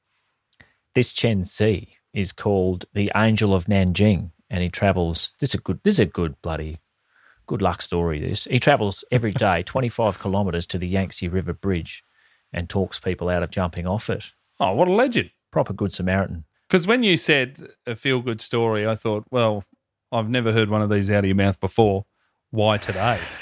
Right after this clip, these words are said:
Speaker 2: <laughs>
Speaker 1: Oh, no, we like to, we like for people to feel good when they finish, uh,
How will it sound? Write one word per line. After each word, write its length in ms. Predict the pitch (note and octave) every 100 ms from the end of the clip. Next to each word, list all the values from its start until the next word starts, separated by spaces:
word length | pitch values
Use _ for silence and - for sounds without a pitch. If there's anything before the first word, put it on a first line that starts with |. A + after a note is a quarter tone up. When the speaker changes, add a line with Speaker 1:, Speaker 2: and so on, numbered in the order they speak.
| - - - - - - -
Speaker 2:
<laughs> 200 | - - - - - - - _ _ - - _ - - - - -
Speaker 1:
Oh, 120 | G#2+
no, 160 | E2 G#2
we 100 | C#3
like 200 | G#2+ -
to, 120 | G2+ - F3+
we 60 | G3
like 120 | A2
for 120 | -
people 260 | G2 F#2+ E2+
to 60 |
feel 140 | - E2+
good 220 | F#2+ F#2+ - - _ -
when 360 | E3 - -
they 120 | E2+
finish, 400 | - G#2 F2+ -
uh, 260 | E2+ D#2+